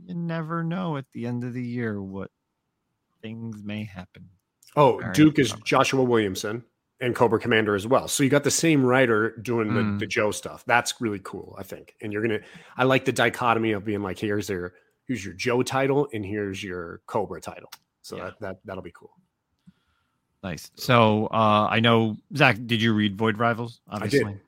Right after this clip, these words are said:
Speaker 2: Yeah.
Speaker 1: Yeah. What did you think about it? 'Cause obviously we're gonna get run-, what are, we're gonna get into what are we currently reading, but,
Speaker 2: Yeah,
Speaker 1: you know.
Speaker 2: I,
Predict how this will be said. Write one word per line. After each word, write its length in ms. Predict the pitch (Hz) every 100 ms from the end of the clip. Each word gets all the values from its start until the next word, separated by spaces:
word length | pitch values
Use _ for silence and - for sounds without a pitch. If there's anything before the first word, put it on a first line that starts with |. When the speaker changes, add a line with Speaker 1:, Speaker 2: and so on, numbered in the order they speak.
| _
Speaker 2:
Yeah. 160 | 117 98
Speaker 1:
Yeah. 160 | 87 92 _
What 100 | 113
did 100 | 107
you 60 | 104
think 220 | 113 90
about 180 | 87 85
it? 100 | 92
'Cause 120 | 101
obviously 340 | 92 87 - 92
we're 100 | 87
gonna 100 | 90
get 80 |
run-, 240 | 80 92 87
what 240 | 107 104 107
are, 280 | 101 123
we're 120 | 101 104
gonna 200 | 98 95
get 220 | 98 98
into 160 | 92 95
what 100 | 95
are 40 |
we 80 | 92
currently 320 | 110 101 101
reading, 360 | 120 117 110 98
but, 180 | 92 113
Speaker 2:
Yeah, 240 | 165 196 92
Speaker 1:
you 80 |
know. 120 | 90 92
Speaker 2:
I, 180 | 131